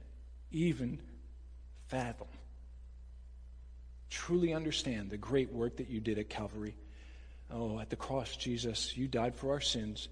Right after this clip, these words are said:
You forgave us. You cleansed us.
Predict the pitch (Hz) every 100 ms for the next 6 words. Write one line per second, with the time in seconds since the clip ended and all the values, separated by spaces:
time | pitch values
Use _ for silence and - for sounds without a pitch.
0 | - 131 127 117 120 113 117 117 - -
1 | - - - 123 120 - 123 120 - 117
2 | 110 -